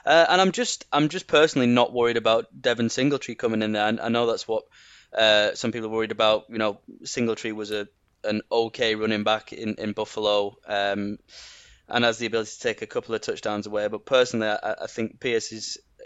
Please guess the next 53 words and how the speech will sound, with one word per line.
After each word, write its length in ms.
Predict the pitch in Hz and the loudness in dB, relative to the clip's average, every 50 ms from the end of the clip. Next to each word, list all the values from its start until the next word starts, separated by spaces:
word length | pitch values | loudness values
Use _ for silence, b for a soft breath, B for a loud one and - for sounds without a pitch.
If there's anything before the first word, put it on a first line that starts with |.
| - - | -20 -18
you 120 | - 110 117 | -12 -6 -4
know, 260 | 113 110 110 107 107 - _ | -2 -2 -2 -4 -6 -8 _
he, 240 | 120 117 120 120 - - B B B B B B B B | -14 -14 -14 -14 -14 -20 B B B B B B B B
he's 180 | - 117 113 135 | -10 -6 -2 0
in 120 | 139 143 | 2 2
that 120 | 139 104 | 2 2
second 340 | - - 135 - - 123 113 | 0 0 -2 0 0 0 0
year 180 | 110 107 110 110 | 0 0 0 2
now. 380 | 110 110 107 107 107 107 110 - _ _ _ - | 2 2 2 2 0 0 -2 -6 _ _ _ -4
Um, 460 | 107 104 104 107 107 107 104 104 104 - | 0 2 2 4 2 2 0 -2 -4 -4
had 140 | 113 117 113 | -4 -4 -4
a, 120 | 110 104 - _ | -4 -6 -8 _
had 120 | 120 117 117 | -4 -4 -2
a 20 | |
good 200 | 117 151 143 131 | 0 0 0 0
first 240 | - - 123 117 - | 2 2 2 2 2
season. 260 | 117 117 117 123 117 | -2 -6 -4 -2 0
Obviously, 260 | 113 110 110 110 113 | 0 -2 -2 -6 -8
derailed 260 | 104 113 107 110 107 104 | -6 -2 0 0 -2 -2
a 20 | |
little 180 | 104 110 104 87 | -2 -4 -6 -6
bit 140 | 107 92 82 | -6 -6 -6
by 180 | 101 101 101 | -4 -4 -2
injury. 460 | 101 104 104 104 - 104 104 104 107 b b b b _ | -2 -2 -4 -4 -2 -2 -4 -4 -4 b b b b _
He's 140 | 113 110 | -10 -8
a 60 | 110 110 | -6 -2
young 260 | 113 123 131 127 123 | 0 2 2 2 2
man. 360 | 113 113 110 110 110 110 104 - | 2 2 2 0 0 -2 -4 -8
He's 220 | 80 95 113 107 | -12 -14 -14 -2
got 160 | - 123 110 | 0 2 4
all 120 | - 127 131 | 4 4 2
the 80 | 127 | 2
physical 300 | 120 - 127 117 120 117 | -2 -6 -8 -6 -4 -4
attributes 440 | 113 113 - 117 107 113 113 107 - | -4 -4 -4 -8 -10 -8 -10 -10 -10
to 100 | - 113 | -12 -10
be 220 | 110 110 107 107 104 | -8 -6 -4 -2 0
a, 180 | 104 101 104 - - | 0 -2 -4 -6 -10
to 100 | - 117 | -12 -10
be 140 | 107 107 104 | -6 -4 -4
a 80 | 104 101 | -4 -4
bell 220 | - 104 101 104 | -2 -4 -4 -4
cow 200 | - - 101 101 | -4 -6 -6 -4
back, 260 | - 104 104 104 - - | -2 -2 -2 -2 -2 -2
and 100 | 117 117 | -4 -4
I 40 | 113 | -2
think 240 | 113 - 127 - 95 | -2 -4 -4 -4 -4
they 80 | 117 | -8
will, 360 | 113 117 120 117 117 120 120 - b b b b b b _ | -4 -2 0 0 -2 -2 -8 -14 b b b b b b _
think 180 | - 127 107 | -4 -4 -2
they 60 | 113 | -4
will 240 | 117 117 120 120 120 | -2 0 0 0 0
use 280 | 120 123 127 135 135 131 | 0 -2 -2 -2 0 0
him. 200 | 156 151 156 | 0 0 0